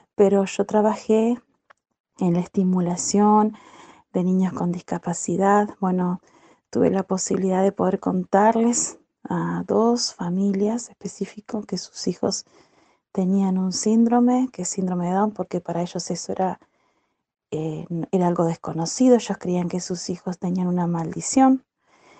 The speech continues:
Y, y para mi asombro y un poco como que me, mi desconcierto, yo le decía a Adriana, "Pero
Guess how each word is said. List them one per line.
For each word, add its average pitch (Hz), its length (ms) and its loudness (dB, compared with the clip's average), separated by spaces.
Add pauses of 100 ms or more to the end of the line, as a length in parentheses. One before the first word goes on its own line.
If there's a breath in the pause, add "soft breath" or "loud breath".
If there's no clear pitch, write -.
(180 soft breath)
Y, 170 420 0
y 160 300 -2 (500)
para 180 240 2
mi 170 140 2
asombro 226 560 4
y 214 120 4
un 180 120 0
poco 214 260 6
como 190 260 -2
que 175 300 -4
me, 175 460 -4
mi 180 140 -2
desconcierto, 180 800 2
yo 185 180 -2
le 185 160 -2
decía 185 340 0
a 180 40 2
Adriana, 185 280 0
"Pero 180 300 -2